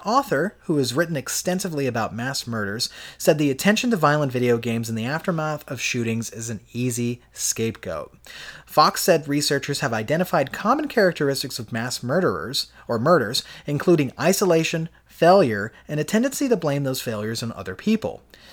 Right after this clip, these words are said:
Video games appear only anecdotally. The Sandy Hook shooting perpetrator, Adam Lanza, liked violent video games, but he also liked the music video game Dance Dance Revolution, he said.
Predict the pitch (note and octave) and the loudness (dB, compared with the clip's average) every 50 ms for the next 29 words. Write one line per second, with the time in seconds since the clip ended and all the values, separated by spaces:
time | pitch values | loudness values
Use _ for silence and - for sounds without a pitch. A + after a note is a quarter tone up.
0 | - - _ - E3+ F#3+ B3 A#3+ A3 E3 C#3+ C3 C3 C3+ - - - - B2+ A#2 | -20 -10 _ 0 4 8 10 10 10 8 6 0 0 -2 -4 -6 -6 -4 -2 -2
1 | C3+ C#3+ B2 B2+ C#3+ D3 C#3+ B2+ - G2+ A#2+ C#3+ C#3+ - - G#2+ B2 F#3+ G#3+ B2+ | 0 0 0 0 -2 -2 -4 -6 -8 -8 -8 -8 -8 -6 -4 0 2 2 2 2
2 | D#2 C2 - - - - - - _ _ _ _ _ _ - - - - C3+ C#3+ | 0 -6 -12 -14 -18 -20 -20 -20 _ _ _ _ _ _ -16 -16 -12 -6 -4 -2
3 | - - F#3+ G#3+ A#3 A#3 A3+ G#3 G#3 G3+ G3+ - - D#3+ D3 C3 C3+ C#3+ - - | 0 2 4 4 4 4 6 6 6 6 4 2 2 2 2 2 2 0 2 2
4 | B2+ - A#2 - - C3 A#2+ A#2+ C#3+ D#3+ - - C#3 D3 D#3+ C#3+ A#2 G#2+ A2+ C3 | 0 0 0 -2 2 2 2 2 2 0 -2 -2 -2 0 0 0 0 0 -2 0
5 | D#3+ E3 C#3 A2+ G2+ A2 C3+ - - - - - - - G#2 C3 E3+ G3 - - | 2 2 0 0 -2 -4 -4 -6 -10 -14 -16 -14 -6 -2 0 2 0 0 -2 -4
6 | B2+ A#2+ A#2 C3 D3 D#3 D3+ B2 A#2+ D#3+ A3 F#3+ A2 F2+ - C2+ A1+ G1+ A#1+ - | 0 0 0 2 0 -2 -2 2 2 4 4 4 2 0 -4 -12 -16 -16 -12 -14
7 | - - _ _ _ - - F#3+ A#3+ C4+ C#4+ - D#4 C#4+ C#4 C#4 C#4 A3+ F#3+ G3 | -14 -14 _ _ _ 0 4 6 6 6 6 4 4 4 4 4 4 2 4 4
8 | F#3+ G3 G3 - F3+ E3 E3 D#3+ D3 D3+ D3 C3+ A#2+ - - A2+ C3+ F3 F3+ - | 4 2 2 0 2 4 4 4 2 2 -2 -2 -2 -4 -4 -2 -2 0 0 -2
9 | - - F3+ D3 - - D3+ C#3+ B2 A2+ C3 F#3+ F#3 - - E2 E2+ F#2+ E2+ E2 | 0 0 0 0 2 0 0 0 0 0 0 0 0 -2 -4 -6 -10 -14 -12 -10
10 | - G2 G2 A2+ D3+ | -8 -6 -6 -6 -6